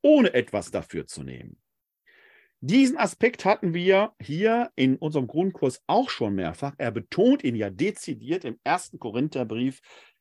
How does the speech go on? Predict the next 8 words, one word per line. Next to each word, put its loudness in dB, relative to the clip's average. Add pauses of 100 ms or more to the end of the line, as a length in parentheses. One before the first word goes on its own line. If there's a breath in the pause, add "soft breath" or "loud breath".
im 0
Kapitel -4
neun 0
um -4
den -4
Vers -6
fünf -4
herum, -2